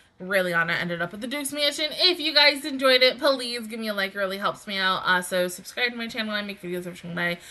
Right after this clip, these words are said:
Join the Master Squad. And, of course, I will see you guys all officially next time for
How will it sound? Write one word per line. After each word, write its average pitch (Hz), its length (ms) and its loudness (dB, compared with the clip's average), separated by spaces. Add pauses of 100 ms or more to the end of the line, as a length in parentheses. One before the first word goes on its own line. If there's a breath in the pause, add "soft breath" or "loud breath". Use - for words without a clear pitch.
(160 loud breath)
Join 202 100 -4
the 196 60 -2
Master 190 220 -4
Squad. 254 260 4
And, 285 160 2
of 330 140 0
course, 320 340 6
I 285 180 6
will 269 180 -2
see 269 240 -4
you 262 60 -4
guys 254 240 2 (120)
all 226 400 4
officially 214 520 -6 (360 loud breath)
next 175 260 -4
time 190 460 2 (200)
for 214 560 0